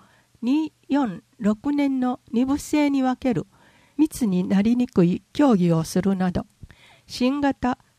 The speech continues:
コロナウイルス感染症の対策を講じた上で実施されました。児童たちは保護者の応援を背に受け、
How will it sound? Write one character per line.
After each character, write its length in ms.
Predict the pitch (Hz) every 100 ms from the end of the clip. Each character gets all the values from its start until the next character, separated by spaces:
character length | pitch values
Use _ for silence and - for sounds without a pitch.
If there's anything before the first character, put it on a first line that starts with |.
| -
コ 120 | 262
ロ 120 | 294
ナ 140 | 294
ウ 80 | 294
イ 40 | 285
ル 120 | 202
ス 160 | -
感 260 | - 196 233
染 260 | - 247 240
症 320 | - 240 233
の 160 | 226
対 280 | 220 220 226
策 360 | - 226 214 220
を 160 | 214 -
講 220 | 202 220
じ 120 | 214 262
た 200 | - 214
上 260 | 214 214
で 180 | 190 180 - -
実 100 | 180
施 240 | - 208
さ 180 | - 190
れ 140 | 180
ま 120 | 180
し 180 | 175 -
た。 140 | - - _ _ _ _ _ _ _ -
児 140 | 262
童 200 | 254 208
た 160 | 190 180
ち 160 | -
は 200 | 175 165 -
保 140 | -
護 120 | 233
者 180 | 294 214
の 200 | 170 165
応 260 | - 190 214
援 220 | 220 214
を 80 | 208
背 220 | 208 226
に 140 | 208 160
受 240 | 160
け、 40 | 165